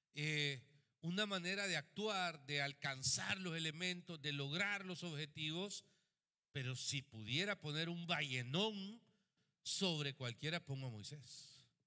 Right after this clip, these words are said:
Porque, hermano, y, y hay varias cosas que hay que rescatar. Por ejemplo, interpretemos que, que, que en el capítulo número tres, ¿ok?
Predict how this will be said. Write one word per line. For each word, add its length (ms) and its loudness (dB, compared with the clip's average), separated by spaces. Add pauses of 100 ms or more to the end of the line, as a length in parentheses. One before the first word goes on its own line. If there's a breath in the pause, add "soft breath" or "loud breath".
(880)
Porque, 320 -6
hermano, 640 -2 (260 loud breath)
y, 260 -2
y 140 2
hay 140 2
varias 340 0
cosas 380 -2
que 80 -4
hay 80 0
que 160 -6
rescatar. 680 -4 (1300)
Por 140 -12
ejemplo, 640 -2 (1600)
interpretemos 1000 -2
que, 420 0
que, 340 -8 (480)
que 480 0 (500 loud breath)
en 160 0
el 120 2
capítulo 580 -2
número 560 -4 (500)
tres, 760 0 (640)
¿ok? 180 -8